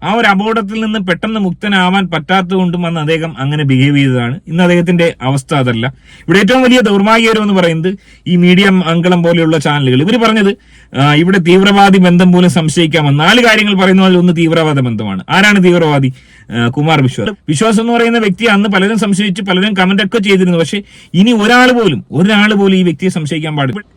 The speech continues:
കാരണം ഈ വിഷയത്തിൽ അദ്ദേഹം യാതൊരു തരത്തിലുള്ള തെറ്റും ചെയ്തിട്ടില്ല. ഒരുപക്ഷെ അദ്ദേഹം തന്നെ ചിന്തിക്കുന്നുണ്ടാവും മരണപ്പെടുന്നതായിരുന്നു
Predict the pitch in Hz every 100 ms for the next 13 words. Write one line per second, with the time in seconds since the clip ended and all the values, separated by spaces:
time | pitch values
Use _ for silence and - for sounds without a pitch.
0 | - 202 233 247 233 254 240 240 214 214
1 | 240 233 190 220 254 240 233 233 226 208
2 | 190 202 190 160 101 - - - - -
3 | 214 247 202 220 247 247 226 220 226 220
4 | 220 208 190 180 214 202 202 202 214 190
5 | 190 196 196